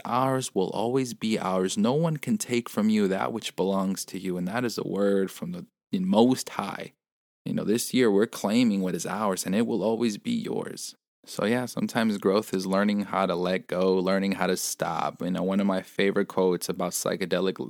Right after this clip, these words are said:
you know, journeys is, "Once you get the message, hang up the phone."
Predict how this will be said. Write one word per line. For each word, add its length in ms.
you 160
know, 140
journeys 580
is, 360
"Once 600
you 140
get 320
the 60
message, 640
hang 480
up 300
the 200
phone." 640